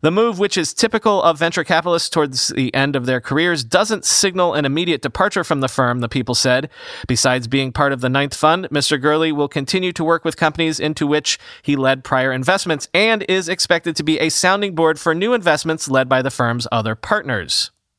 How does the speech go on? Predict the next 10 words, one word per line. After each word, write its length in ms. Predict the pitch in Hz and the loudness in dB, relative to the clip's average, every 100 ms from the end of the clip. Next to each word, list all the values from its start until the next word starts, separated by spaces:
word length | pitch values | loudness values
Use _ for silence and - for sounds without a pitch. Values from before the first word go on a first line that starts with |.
| _ _ _ _ | _ _ _ _
Mister 320 | 139 - 143 | -2 0 2
Gurley, 380 | 139 185 208 214 | 4 4 2 0
who 140 | 165 | -2
joined 520 | 135 117 147 151 147 127 | -2 0 2 2 0 0
Benchmark 500 | 151 147 151 143 139 | 0 2 0 2 2
more 140 | 139 | 0
than 100 | 127 | 0
two 220 | - 254 | 0 2
decades 400 | 208 208 190 143 | 2 2 2 0
ago, 340 | 135 139 127 | 2 2 2